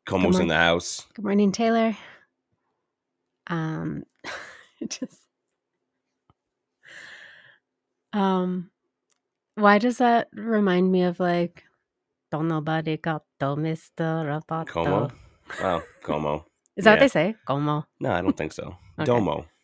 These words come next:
Speaker 2: It's
Speaker 1: Domo.
Speaker 2: Domo. Domo.
Speaker 1: <laughs> Okay. Good morning, Chris. Good morning,
Speaker 2: I
Speaker 1: Kathleen.
Speaker 2: can't believe you did the full routine.
Speaker 1: I even had my, uh, my robot arms going.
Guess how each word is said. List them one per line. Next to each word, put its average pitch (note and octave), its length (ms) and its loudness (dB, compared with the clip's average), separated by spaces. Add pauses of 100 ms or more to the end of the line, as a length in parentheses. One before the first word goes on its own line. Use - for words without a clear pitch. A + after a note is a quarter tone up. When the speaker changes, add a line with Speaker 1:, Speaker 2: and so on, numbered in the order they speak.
(140)
Speaker 2:
It's - 80 -18
Speaker 1:
Domo. G3+ 420 8 (220)
Speaker 2:
Domo. - 180 0
Domo. - 160 -8
Speaker 1:
<laughs> - 40 -14 (760)
Okay. D#4 480 -6 (720)
Good A#3+ 100 -2
morning, G3+ 280 0
Chris. G#3 320 -4
Good F#3+ 160 -8
morning, F#3+ 320 -2
Speaker 2:
I F#3+ 160 2
Speaker 1:
Kathleen. G#3 300 0
Speaker 2:
can't - 120 -6
believe D2+ 220 -6
you D2 60 -6
did C#2+ 120 -8
the D2+ 80 -8
full D2+ 220 -8
routine. E2+ 460 -8 (360)
Speaker 1:
I G3 160 4
even F#3+ 200 0
had F3 160 0
my, D#3+ 280 -4 (140)
uh, F#3 160 -10
my E3 220 -4
robot D#3 340 -4
arms E3 300 -4
going. E3 300 -6